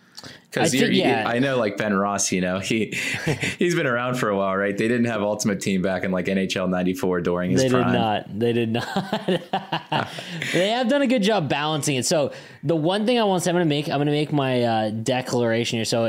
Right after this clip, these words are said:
Speaker 2: on some of my YouTube videos talking about the market this week, I was just looking ahead, like, I like to look at the X factors that are just going for, like, fifty thousand coins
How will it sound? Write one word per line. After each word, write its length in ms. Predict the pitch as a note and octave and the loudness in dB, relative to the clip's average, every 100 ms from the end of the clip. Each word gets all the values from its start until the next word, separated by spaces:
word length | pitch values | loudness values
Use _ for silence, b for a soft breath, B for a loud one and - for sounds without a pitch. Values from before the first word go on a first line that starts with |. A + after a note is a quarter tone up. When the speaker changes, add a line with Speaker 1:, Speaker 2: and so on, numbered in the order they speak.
| - | -2
Speaker 2:
on 300 | A#2+ G#2+ D3 | -4 -2 0
some 140 | C#3 D#3 | 0 0
of 80 | |
my 180 | C3+ B2 | 2 2
YouTube 360 | A#2 B2+ C#3+ B2 | 2 2 2 2
videos 400 | A#2+ A#2 A2+ G#2 | 2 4 2 0
talking 240 | B2 A2+ | -2 -2
about 60 | A2 | -2
the 80 | G#2+ | 0
market 340 | A2 A#2 B2+ | 2 2 0
this 180 | G#2+ G#2+ | 0 0
week, 280 | A#2 A2 G2 B B B B - | 0 0 -2 B B B B -2
I 40 | |
was 100 | D#3+ | 0
just 160 | F#3 G3+ | 2 0
looking 240 | G3+ G3 | 0 0
ahead, 320 | D3 D#3+ D3 | 0 0 0
like, 280 | C3+ B2+ B2 - _ _ _ _ | 2 0 -2 -10 _ _ _ _
I 60 | D#3+ | 0
like 220 | E3+ G3+ | 2 2
to 80 | C4 | 2
look 180 | A3 G#3+ | 2 2
at 80 | E3 | 0
the 100 | - | 0
X 240 | C#3 - | -2 -2
factors 360 | F3 D3 E3 D3 | -2 -2 0 0
that 120 | C#3 | 0
are 60 | |
just 200 | A#2 B2 B2 | 0 0 0
going 200 | A#2 B2+ | 0 0
for, 100 | C3 | 0
like, 120 | A2+ | -2
fifty 320 | - C3 B2+ | -2 -2 0
thousand 360 | B2+ A#2+ A#2 A2+ | 0 0 0 -2
coins 460 | A2 G2+ C3 - | -2 -2 -2 -4